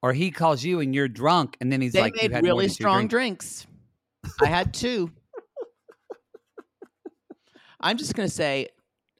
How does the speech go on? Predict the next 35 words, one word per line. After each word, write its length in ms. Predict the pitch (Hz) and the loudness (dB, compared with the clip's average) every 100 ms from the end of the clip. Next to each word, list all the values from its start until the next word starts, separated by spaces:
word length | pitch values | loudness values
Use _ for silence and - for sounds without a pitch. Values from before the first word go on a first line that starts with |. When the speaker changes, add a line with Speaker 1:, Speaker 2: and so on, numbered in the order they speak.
| _ - | _ -12
Speaker 2:
no 220 | 147 165 165 | -2 2 4
one 160 | 160 | 2
would 80 | 147 | 0
ever 160 | 123 110 | 0 -2
say 200 | 117 82 | -4 -6
this 180 | 76 - | -8 -12
to 80 | - | -16
me. 160 | - _ _ _ _ _ _ _ | -18 _ _ _ _ _ _ _
What 240 | 131 170 196 | -6 0 2
would, 160 | 190 | 2
what 80 | 208 | 0
if 100 | 196 | -4
you, 140 | 180 | -8
what 140 | 175 196 | -6 -4
would 120 | 180 | -4
you, 60 | 202 | -2
what 120 | 247 | -2
would 100 | 247 | -2
your 100 | 269 | -4
response 420 | 349 - 101 98 | -6 -4 -4 -4
be? 280 | - 82 127 _ _ _ _ _ _ _ _ _ - | -8 -10 -14 _ _ _ _ _ _ _ _ _ 0
Speaker 1:
Uh, 680 | 139 135 123 120 113 110 - - | 4 6 4 4 2 0 -4 0
I 140 | 117 135 | 2 2
would 180 | 143 | -2
say, 360 | - 156 131 120 110 - _ | -6 -2 0 0 -4 -14 _
"What 420 | 113 104 123 143 - | -14 -2 0 0 -2
the 80 | |
fuck 260 | 131 143 127 | -4 -2 -2
is 140 | 117 | -6
wrong 240 | 120 127 127 | -4 -2 -2
with 160 | 120 | -4
you? 380 | 139 120 107 120 - - | -4 -4 -4 -6 -6 -4
Who 200 | - 131 | -2 0
hurt 220 | 139 117 | 0 0
you? 320 | 120 127 85 | 0 -2 -4